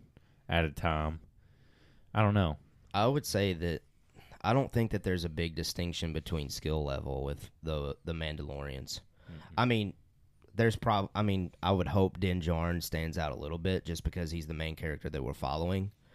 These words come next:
Speaker 2: But I do think just from the confrontation that unfolds between the heavy infantry and Din Djarin, I think we see that they're pretty equal.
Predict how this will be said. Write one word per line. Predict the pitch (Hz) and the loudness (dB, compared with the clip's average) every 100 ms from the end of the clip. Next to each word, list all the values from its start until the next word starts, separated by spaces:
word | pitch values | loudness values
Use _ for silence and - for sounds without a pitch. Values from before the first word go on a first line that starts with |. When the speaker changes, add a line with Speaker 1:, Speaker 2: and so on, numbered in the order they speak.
| - - - | -20 -18 -8
Speaker 2:
But | 92 104 104 92 87 - | 2 6 8 8 4 2
I | 92 | 2
do | 95 101 | 4 4
think | 101 92 80 | 4 2 2
just | 92 - | -2 0
from | 90 85 | 2 2
the | 80 76 - - - _ _ - - | 2 0 -2 -20 -20 _ _ -10 0
confrontation | 104 92 92 98 90 - 90 | 0 2 0 0 0 0 -2
that | 80 | -2
unfolds | 78 80 90 92 95 - | -4 -2 2 2 2 -2
between | - 92 - 90 92 90 | -2 -2 0 2 2 2
the | 92 90 - _ - - | 2 2 -2 _ -20 -6
heavy | - 92 87 | -2 0 2
infantry | 90 95 90 95 90 85 | 0 0 2 2 4 2
and | 82 78 - - - - | 0 -4 -12 -20 -20 -2
Din | 101 95 | 2 2
Djarin, | 90 92 92 90 92 - _ _ - _ _ - | 2 2 4 2 0 -2 _ _ -20 _ _ -4
I | 87 | -2
think | - 90 82 | 0 -2 0
we | 85 | -2
see | - 85 | 0 -2
that | 80 76 | -2 0
they're | 82 | 0
pretty | - 87 76 78 | 2 0 0 -4
equal. | - 87 90 | 0 4 4